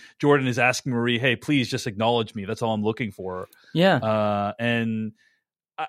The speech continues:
Speaker 1: you know, I, th-, there's a general rule is whenever you see someone rehearsing something in a movie or a T V show,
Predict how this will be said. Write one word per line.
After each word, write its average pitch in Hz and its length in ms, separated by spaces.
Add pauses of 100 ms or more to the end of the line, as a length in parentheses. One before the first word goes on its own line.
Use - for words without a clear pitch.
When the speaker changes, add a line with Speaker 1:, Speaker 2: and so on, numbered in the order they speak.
(140)
Speaker 1:
you 175 100
know, 170 240
I, 165 80
th-, 165 280
there's 190 140
a 165 60
general 240 480
rule 131 440
is 120 280
whenever 156 460
you 220 200
see 196 200
someone 165 400
rehearsing 143 520
something 160 480
in 127 200
a 113 80
movie 123 400
or 110 140
a 104 60
T 117 120
V 123 120
show, 156 260